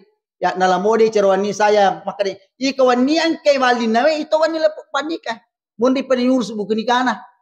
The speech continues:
Nasabak melolat dan noha. Nah, apa yang terjadi hadirin malabi? Ternyata na bawa si walin na, tania walin na. Ya. Tania walin na Bapak Ibu yang dimuliakan subhanahu,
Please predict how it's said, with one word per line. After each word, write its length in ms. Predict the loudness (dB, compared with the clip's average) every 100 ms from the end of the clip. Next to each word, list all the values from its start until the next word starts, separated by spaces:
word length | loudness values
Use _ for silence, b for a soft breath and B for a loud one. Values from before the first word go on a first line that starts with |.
| _ _ _ _ _
Nasabak 320 | -4 0 2
melolat 320 | 2 2 2 0
dan 160 | -2
noha. 400 | 0 0 -2 -8 _ _ _ _ _ _
Nah, 140 | -20 -20 _
apa 240 | 0 2
yang 80 | 2
terjadi 480 | 0 2 2 4 2
hadirin 160 | 2 2
malabi? 480 | 2 2 0 0
Ternyata 720 | 0 -2 0 0 0 -2 -4 -8 _ _ _ _ -6
na 80 | -2
bawa 400 | 2 2 4 2
si 80 | 0
walin 400 | 0 0 -4 -6
na, 80 | -6
tania 400 | -6 -4 -2 0
walin 480 | 0 -2 -8 -12
na. 60 | -14 -20 _ _ _ _ _ _ _ _
Ya. 120 | _ _ _ _ _ _ _ _ _ _ _ -4
Tania 240 | -2 2
walin 320 | 2 2 2 0
na 40 |
Bapak 240 | 2 2 2
Ibu 80 | 2
yang 160 | 0
dimuliakan 400 | 0 0 0 0
subhanahu, 320 | 0 0 0